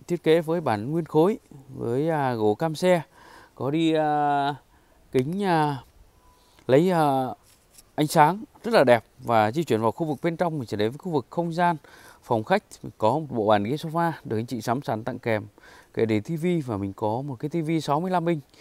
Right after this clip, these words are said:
cũng được anh chị sắm sẵn để tặng kèm. Hai bên thì mình sẽ có tủ rượu, và phía sau thì, à, mình cũng có một cái, à, tủ rượu, cũng như là một cái, à, bộ cửa để mở ra cái nhà vệ sinh, cũng như là khu vực, à, không gian giếng trời ở phía sau căn nhà.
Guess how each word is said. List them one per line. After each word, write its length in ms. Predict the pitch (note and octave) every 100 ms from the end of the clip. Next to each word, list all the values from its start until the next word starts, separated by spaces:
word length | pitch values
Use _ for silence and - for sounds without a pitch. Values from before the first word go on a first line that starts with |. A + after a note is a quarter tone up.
| - - _
cũng 180 | - B2+
được 160 | C#3 A2
anh 120 | D#3
chị 180 | C#3 G2+
sắm 240 | B2+ D3
sẵn 160 | C#3 C3+
để 80 |
tặng 220 | C#3 A#2+ A2+
kèm. 220 | B2+ G#2+
Hai 240 | G#2+ C#3
bên 180 | D#3 D#3
thì 140 | C3+
mình 180 | A2+ G#2
sẽ 240 | G2 G#2 G2+
có 360 | G#2+ A2 B2+ C3+ _ - _
tủ 140 | G#2
rượu, 280 | A2 C#3 C#3 - _ - -
và 220 | - A#2 A2+
phía 140 | E3
sau 280 | E3+ F3+ D#3+
thì, 260 | C3 A2 G#2
à, 80 | G2+
mình 220 | G#2 G2+
cũng 180 | A2+ C#3
có 180 | C#3
một 200 | D#3 D3+
cái, 180 | - C#3
à, 120 | D3
tủ 200 | C3+ A2
rượu, 240 | A2 C#3 -
cũng 120 | - C#3
như 80 |
là 140 | D#3+ A#2+ - - - - -
một 180 | G#2+
cái, 140 | D3+ D#3
à, 120 | C#3
bộ 160 | A#2 A2+
cửa 300 | G#2 G#2+ B2
để 180 | A#2+
mở 220 | B2+ G#2+ B2
ra 180 | D#3+
cái 240 | D#3 D#3+ F3 E3 D3+ _ _ _
nhà 140 | A#2+ A#2
vệ 120 | A2+
sinh, 260 | A#2+ E3+ D#3 - _
cũng 180 | - D3
như 60 |
là 120 | E3 B2+
khu 160 | D#3
vực, 140 | C#3+ -
à, 300 | A2 G#2 G2 - - - _
không 220 | - F3
gian 240 | E3 E3+ D#3
giếng 140 | D#3
trời 280 | F3+ D3+ G#2
ở 120 | G2
phía 120 | G2 C#3+
sau 160 | F3+
căn 120 | E3+
nhà. 280 | D3+ B2+ G#2+